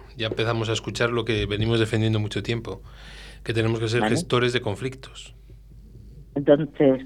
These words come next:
Speaker 2: eh, no lo abordas como una mediación. Dentro de esa organización habrá cosas que abordes como mediador,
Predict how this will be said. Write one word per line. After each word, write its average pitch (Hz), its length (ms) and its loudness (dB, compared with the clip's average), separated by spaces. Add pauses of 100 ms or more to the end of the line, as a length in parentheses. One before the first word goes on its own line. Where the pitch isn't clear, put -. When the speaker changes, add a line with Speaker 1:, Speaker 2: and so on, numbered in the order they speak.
(100)
Speaker 2:
eh, 156 420 10
no 170 220 6
lo 240 100 10
abordas 165 380 6
como 160 160 -2
una 151 140 2
mediación. 143 640 2
Dentro 202 440 8
de 165 100 8
esa 214 200 6
organización 214 600 6
habrá 214 220 8
cosas 202 260 2
que 190 80 6
abordes 190 340 6
como 147 200 2
mediador, 226 520 6